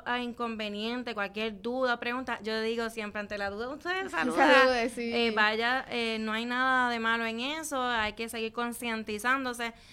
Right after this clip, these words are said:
Speaker 1: que hacerse esta prueba de V I H es como de la cualquiera otra de tra-, eh, infección de transmisión sexual, es bien importante conocer cómo estamos
Speaker 2: Ujú.
Speaker 1: y para todo el tratamiento.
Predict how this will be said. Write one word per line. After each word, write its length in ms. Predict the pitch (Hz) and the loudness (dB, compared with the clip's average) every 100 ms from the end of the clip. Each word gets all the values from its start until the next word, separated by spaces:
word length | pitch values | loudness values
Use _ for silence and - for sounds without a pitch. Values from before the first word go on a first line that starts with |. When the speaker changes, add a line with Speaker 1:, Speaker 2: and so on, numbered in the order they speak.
| - | -12
Speaker 1:
que 60 | - | -4
hacerse 440 | 202 202 202 233 - | -4 -2 -4 -4 -2
esta 380 | 226 233 254 247 | -4 -2 -4 -2
prueba 280 | 240 233 | 2 2
de 120 | 233 226 | 2 0
V 160 | 220 | 0
I 60 | 220 | 0
H 260 | 220 262 320 | 0 0 -4
es 80 | 311 | -2
como 320 | 262 233 220 | -2 0 0
de 120 | 214 | 0
la 160 | 208 202 | 0 -2
cualquiera 560 | 202 202 202 214 226 | -2 -6 -4 -6 -6
otra 180 | 240 240 | -6 -6
de 260 | 240 226 220 | -6 -6 -8
tra-, 180 | 214 - | -10 -8
eh, 300 | 208 196 196 | -6 -4 -4
infección 380 | 202 208 202 214 | -6 -8 -6 -6
de 100 | 220 | -4
transmisión 440 | 226 226 220 233 | -2 -2 -4 -6
sexual, 380 | 233 233 262 277 - - - | -6 -6 -2 -2 -4 -18 -10
es 280 | - 208 185 | -6 -6 -2
bien 180 | 214 220 | 0 0
importante 640 | 233 240 247 285 302 302 | -2 -4 -6 -8 -6 -8
conocer 640 | 302 277 277 285 285 254 - | -6 -4 -4 -4 -4 -6 -8
cómo 280 | - 214 202 | -10 -6 -4
estamos 520 | 233 247 285 262 294 | -4 -4 -2 -2 -2
Speaker 2:
Ujú. 60 | 302 | -2
Speaker 1:
y 200 | 277 294 | -2 -4
para 320 | 294 247 226 214 | -2 0 0 -2
todo 200 | 214 214 | -4 -8
el 80 | |
tratamiento. 960 | 208 214 208 208 202 214 220 208 - | -8 -8 -8 -8 -6 -2 0 -2 -6